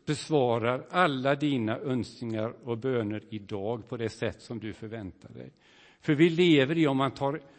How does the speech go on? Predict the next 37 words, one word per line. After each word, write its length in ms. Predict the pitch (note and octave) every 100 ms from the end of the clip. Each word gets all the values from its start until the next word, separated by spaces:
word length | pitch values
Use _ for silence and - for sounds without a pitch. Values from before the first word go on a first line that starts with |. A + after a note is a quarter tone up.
| _
och 200 | _ D3
förlänger 460 | - D#3+ D#3+ D#3 F3
det 100 | D#3+
här 160 | D3+ C3+
ordet 280 | B2+ B2
än, 500 | B2+ A2+ B2 G#2 F#2 - - -
så 140 | D3+
brukar 300 | C#3+ C3+ C3+
vi 100 | B2
säga 520 | - C#3+ A#2+ A2 A#2+ C#3
redan 680 | B2+ F#3 E3 C3+ D3 C#3+ A#2+
nu, 320 | B2 A#2+ G#2+ - -
men 240 | A2 A#2+
ännu 500 | B2 B2 G2 F#2+ A2 B2
inte. 500 | A2 D#2+ - - - _ _ _ _ _
Det 60 | C3+
vill 80 | B2
säga, 260 | D3+ C3
redan 640 | A#2+ E3 A3+ G3+ F3+ G3 D#3+
nu 320 | D#3 D3+ -
kan 140 | D#3
man 120 | C#3+
få 100 | C3+
ta 160 | C#3 D3+
del 320 | B2+ B2 A#2
av 240 | B2+ A2+ A2+ - _ -
det 100 | C#3
Jesus 540 | B2+ D3 G2+ - A#2
har 300 | G#2+ A#2 A2+ - _ _ _
att 180 | B2 A#2+
ge 200 | A2+ G2
dig. 300 | G2 A2 G#2+ _ _ _ _ _ _ _ _ _ _ _ _ _ _
Men 180 | D3 D#3
ännu 520 | F#3 F3 C#3+ A#2 B2 C#3
inte 360 | C3 F#2+ A#2+
fullt 480 | - A#2 A#2 G#2+ -
ut. 720 | F3 C#3+ E2+ - - _ -